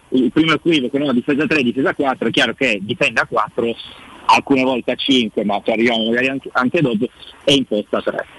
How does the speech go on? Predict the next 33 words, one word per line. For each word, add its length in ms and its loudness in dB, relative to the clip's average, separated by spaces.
Eh, 340 4
e, 220 -2
e 200 0
poi 880 2
è 120 -2
chiaro 240 0
che 140 -2
a, 260 -2
da 140 0
centrocampo 600 -2
in 80 0
su 340 2
varia 320 2
moltissimo 500 0
in 60 -2
base 180 0
agli 120 0
interpreti, 520 0
perché 240 -2
chiaramente 480 0
Cuadrado, 720 0
se 160 -2
lo 100 2
fai 120 2
giocare 280 2
terzino 380 2
in 80 2
conto, 400 2
se 120 0
lo 60 2
fai 160 0
giocare 320 2
sulla, 320 0